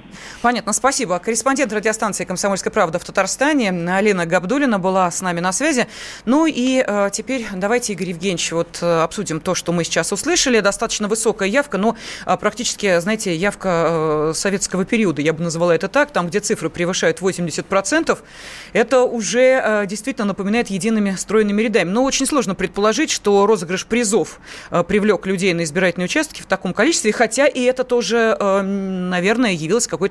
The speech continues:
определённой причиной такой высокой явки. Неужели людей надо чем-то заманивать на избирательные участки призами, роботами или ещё чем-то?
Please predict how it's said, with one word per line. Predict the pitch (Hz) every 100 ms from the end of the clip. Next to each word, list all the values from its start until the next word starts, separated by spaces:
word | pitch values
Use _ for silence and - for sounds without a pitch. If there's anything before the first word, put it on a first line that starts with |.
| 190
определённой | 165 156 202 196 - - -
причиной | 240 262 - 185 156
такой | 170 170 175
высокой | 175 208 208
явки. | 277 - 202
Неужели | 208 302 262
людей | 190 180 220
надо | 185 196 165
чем-то | 185 175
заманивать | 160 196 214 175 147 147 - - - -
на | 196
избирательные | - 185 160 190 165 175 175
участки | - 277 - 180
призами, | 165 185 175 233 170
роботами | 170 170 160 160
или |
ещё | 180 - 156
чем-то? | - - 180